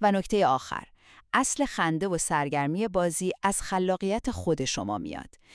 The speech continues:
اینکه چطوری برای شماره پایین مثل دو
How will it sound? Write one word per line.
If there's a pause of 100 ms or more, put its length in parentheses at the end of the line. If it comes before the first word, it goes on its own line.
(180)
اینکه
چطوری
برای
شماره
پایین
مثل
دو